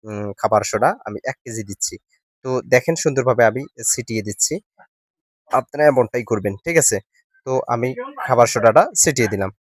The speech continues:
এরপর যেটা দিচ্ছি সেটা হচ্ছে খাবার লবণ, মোটা লবণটা আরকি গরুকে যেটা খাওয়ায় আরকি। তো এটা দিচ্ছি আড়াই কেজি আমি, ঠিক আছে? তো এটাও দিয়ে নিচ্ছি,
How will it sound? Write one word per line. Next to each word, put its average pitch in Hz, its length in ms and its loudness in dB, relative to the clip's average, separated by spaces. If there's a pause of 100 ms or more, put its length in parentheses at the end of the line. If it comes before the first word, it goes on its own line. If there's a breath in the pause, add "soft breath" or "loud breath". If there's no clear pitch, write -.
(120)
এরপর 175 380 2
যেটা 165 260 4
দিচ্ছি 160 360 0
সেটা 147 240 4
হচ্ছে 165 360 0 (120)
খাবার 135 360 8
লবণ, 104 380 2 (400)
মোটা 131 240 4
লবণটা 107 380 2
আরকি 127 300 -4
গরুকে 113 380 -8
যেটা 101 240 -4
খাওয়ায় 98 320 4
আরকি। 95 220 -8 (380 loud breath)
তো 139 80 -4
এটা 143 180 2
দিচ্ছি 160 340 0 (100)
আড়াই 117 260 4
কেজি 104 260 -6
আমি, 95 160 -6
ঠিক 160 200 -8
আছে? 139 220 0 (640)
তো 147 220 -8
এটাও 127 300 2
দিয়ে 120 160 -4
নিচ্ছি, 117 360 -4